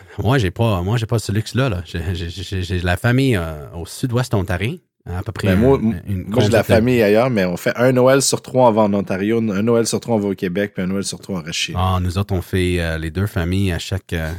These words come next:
Speaker 1: à chaque fois. Donc, c'est, euh, à peu près huit heures d'ici, euh, à, à Windsor, dans ce coin-là. Puis après ça, on s'en va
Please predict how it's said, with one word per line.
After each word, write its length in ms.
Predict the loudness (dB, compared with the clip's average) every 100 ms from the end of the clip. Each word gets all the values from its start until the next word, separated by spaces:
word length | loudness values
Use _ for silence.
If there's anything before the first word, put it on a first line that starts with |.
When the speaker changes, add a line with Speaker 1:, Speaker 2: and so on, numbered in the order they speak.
| -12 _
Speaker 1:
à 100 | -8
chaque 340 | -6 -4 -4 -4
fois. 300 | 0 0 0 -4
Donc, 200 | -6 -6
c'est, 320 | -4 -4 -4
euh, 80 | -8 -14 -20 -20 -14 -6
à 120 | -4
peu 100 | -2
près 160 | -2 -4
huit 260 | -6 -2
heures 220 | 0 0
d'ici, 420 | -2 -6 -4 -4 -4 _ _ _ -16
euh, 40 | -12
à, 1300 | -10 -10 -12 -14 -14 -16 -18 -18 -20 -16 -12 -10 -10
à 40 |
Windsor, 520 | -8 -6 0 0 0
dans 160 | -2 -6
ce 80 | -4
coin-là. 320 | -4 -2 -4
Puis 320 | -2 -4 -4 -4
après 440 | -6 -4 -6 -6
ça, 640 | -6 -2 0 0 -4 -8 -10
on 300 | -10 -10 -8
s'en 160 | -6
va 140 | -2